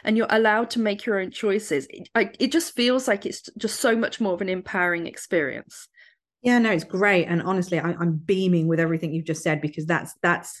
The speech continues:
Speaker 2: that is the experience I know I will get going into this, this home education journey. And for me, that's, that's the desire and the fire in my belly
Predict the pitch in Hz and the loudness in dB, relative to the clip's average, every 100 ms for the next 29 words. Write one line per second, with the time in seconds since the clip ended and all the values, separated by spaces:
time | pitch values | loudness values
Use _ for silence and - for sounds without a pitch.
0 | _ _ _ _ 180 190 190 190 180 - | _ _ _ _ -2 2 2 2 0 0
1 | 202 175 147 - 160 175 175 147 139 160 | 0 0 0 -2 0 2 2 2 0 -4
2 | - - 165 160 156 156 160 147 139 - | -6 -4 -2 2 0 0 0 0 0 -4
3 | 180 165 156 156 156 165 165 165 160 156 | -2 2 2 0 -2 -2 -2 -2 -4 -4
4 | - - 151 - 165 151 - 165 151 160 | -6 -6 -4 -2 0 0 -2 -4 -2 -2
5 | 156 160 151 151 - 160 - - - - | 0 2 2 0 0 -2 -4 -14 -20 -20
6 | _ - - 185 185 165 156 175 170 - | _ -10 0 2 4 4 2 2 0 -2
7 | - - - _ _ _ _ 170 185 185 | -16 -18 -20 _ _ _ _ -2 0 0
8 | - 185 175 170 175 165 147 156 156 - | 0 0 2 2 4 4 2 2 -2 -4
9 | - 170 165 165 165 151 156 165 147 | -2 2 4 4 2 0 0 0 2